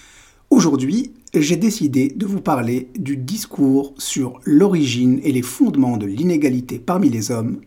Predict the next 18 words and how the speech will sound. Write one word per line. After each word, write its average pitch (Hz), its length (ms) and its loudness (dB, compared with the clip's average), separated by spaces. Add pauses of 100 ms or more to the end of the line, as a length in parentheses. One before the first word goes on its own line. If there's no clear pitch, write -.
(140)
de 131 140 -4
Jean-Jacques 143 340 -4
Rousseau. 131 400 -8 (2250)
Pour 143 160 0
écrire 147 400 -2 (140)
cet - 200 -6
épisode, 165 600 -2 (160)
je 147 200 2
me 147 80 8
suis 143 240 -2
grandement 147 680 2
basé 135 360 0
sur 123 300 -6
l'excellente 135 840 0
présentation 120 680 -4
faite 117 240 -8
de 120 80 -4
l'œuvre 160 520 -4